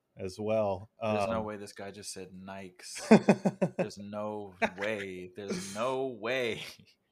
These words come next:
Speaker 1: I definitely did.
Speaker 2: Those
Speaker 1: Um,
Speaker 2: also
Speaker 1: it's
Speaker 2: don't even look like Nikes. Those look like fucking
Speaker 1: They look like
Speaker 2: Bobo
Speaker 1: Air Maxes or
Speaker 2: Kids.
Speaker 1: something.
Speaker 2: Huh? Air Max.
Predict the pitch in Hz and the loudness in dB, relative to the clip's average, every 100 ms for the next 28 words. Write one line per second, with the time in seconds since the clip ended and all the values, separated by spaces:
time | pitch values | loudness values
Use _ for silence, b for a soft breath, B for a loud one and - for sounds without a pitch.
0 | _ b b _ - 110 92 113 - 113 | _ b b _ -4 -4 -2 -2 -2 -2
1 | 107 98 92 101 92 87 101 107 104 269 | -2 -2 -2 -2 -2 -2 -6 0 10 12
2 | 285 226 240 254 233 247 262 262 277 311 | 12 10 10 8 8 6 4 2 8 8
3 | 311 226 214 185 185 185 180 262 254 208 | 10 8 10 8 6 8 4 4 4 4
4 | 175 - 214 196 135 107 139 233 - 220 | 4 6 6 6 -2 2 10 12 12 12
5 | 220 208 190 220 208 226 214 165 147 127 | 12 12 10 12 12 12 12 12 10 6
6 | 123 110 110 104 104 95 92 - 240 262 | 6 4 2 2 2 0 2 6 10 12
7 | 277 294 302 311 330 349 254 202 - 214 | 12 12 12 12 12 12 12 8 -2 10
8 | 269 330 359 330 214 156 160 | 12 12 12 12 12 10 8